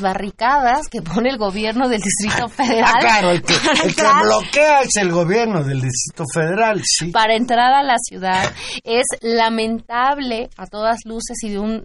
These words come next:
Speaker 1: de un tinte autoritario total, negarse, la negativa del gobierno federal a instalar una mesa de negociación cuando efectivamente tiene un problema concreto, cuando tiene un movimiento, cuando tiene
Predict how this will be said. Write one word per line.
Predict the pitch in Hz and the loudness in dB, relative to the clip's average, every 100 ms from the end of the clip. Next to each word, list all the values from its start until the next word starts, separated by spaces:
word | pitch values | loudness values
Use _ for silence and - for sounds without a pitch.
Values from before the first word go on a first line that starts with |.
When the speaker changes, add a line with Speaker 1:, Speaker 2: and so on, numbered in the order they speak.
| 190 | -8
Speaker 1:
de | |
un | 196 208 | -6 -8
tinte | - 220 226 | -8 -10 -10
autoritario | 220 196 185 185 196 208 | -12 -10 -10 -10 -10 -8
total, | 202 180 - 196 208 | -10 -16 -10 -8 -4
negarse, | 220 220 226 220 226 254 - - 180 | -2 0 2 2 2 0 -6 -12 -16
la | - 190 | -4 -4
negativa | 190 185 185 220 226 | -2 -2 -4 -4 -4
del | 214 196 | -4 -6
gobierno | 185 190 202 214 | -6 -6 -6 -6
federal | 214 196 185 180 196 - | -10 -10 -4 -2 -2 -6
a | |
instalar | 202 190 190 190 208 | -12 -10 -6 -4 -2
una | 214 185 | -4 -6
mesa | 196 - | -6 -6
de | 208 | -6
negociación | 202 175 175 185 185 - 196 233 - - - | -6 -6 -8 -10 -14 -6 -4 -4 -8 -16 -4
cuando | 226 226 220 | 0 0 -2
efectivamente | 208 214 - 277 370 370 220 208 269 262 220 | -4 -10 -12 -10 -2 0 0 -2 -4 -6 -10
tiene | - 233 247 | -10 -6 -4
un | 269 | -4
problema | 254 202 202 220 247 254 | -6 -6 -4 -2 -2 -4
concreto, | 214 196 190 185 185 | -8 -10 -10 -10 -12
cuando | 214 208 185 | -14 -12 -12
tiene | - 247 277 294 285 | -10 -6 -4 -4 -2
un | |
movimiento, | 247 240 226 185 190 208 220 220 | -2 -2 -2 -4 -6 -6 -8 -8
cuando | 202 185 | -8 -8
tiene | 175 - 247 277 294 | -10 -4 -2 0 -2